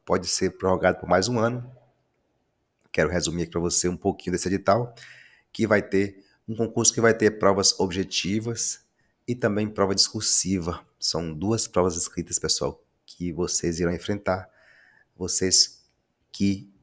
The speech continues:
se inscreverão no concurso para a Polícia Penal do Estado da Bahia. E quem pode participar? Quem tem certificado de conclusão do ensino médio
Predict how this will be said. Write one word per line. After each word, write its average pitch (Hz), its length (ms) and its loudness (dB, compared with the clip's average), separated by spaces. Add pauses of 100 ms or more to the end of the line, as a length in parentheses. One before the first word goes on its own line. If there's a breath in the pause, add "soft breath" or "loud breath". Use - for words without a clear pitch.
(260)
se - 460 -2 (280)
inscreverão 101 840 4 (100)
no 92 120 -6
concurso 82 1000 -4
para 80 400 0 (120)
a 80 280 -2 (240)
Polícia 82 480 -2
Penal 76 520 -2 (920 soft breath)
do 90 200 -6
Estado 78 260 -2
da 90 80 4
Bahia. 85 420 2 (840 soft breath)
E 135 80 -2
quem 160 180 6
pode 175 160 8
participar? - 760 4
Quem 107 180 2
tem 107 440 0 (240)
certificado 87 680 2
de 80 80 -6
conclusão 85 320 -6
do 85 60 0
ensino 95 260 -2
médio 113 500 2